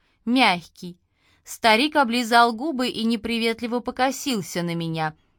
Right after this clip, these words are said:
По выражению его лица я догадалась, что держу в руках какой-то особо ценный товар. "Интересуешься?" — спросил он. "Да я просто..." "А что это?" —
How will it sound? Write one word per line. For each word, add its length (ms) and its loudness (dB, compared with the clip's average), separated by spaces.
По 100 -2
выражению 640 0
его 240 -4
лица 460 -2
я 260 2
догадалась, 560 2
что 380 0
держу 480 -4
в 80 -8
руках 540 2
какой-то 520 2
особо 640 2
ценный 680 -2
товар. 640 0
"Интересуешься?" — 1080 -2
спросил 580 -8
он. 220 -6
"Да 380 2
я 300 6
просто..." 880 2
"А 140 6
что 360 0
это?" — 380 -2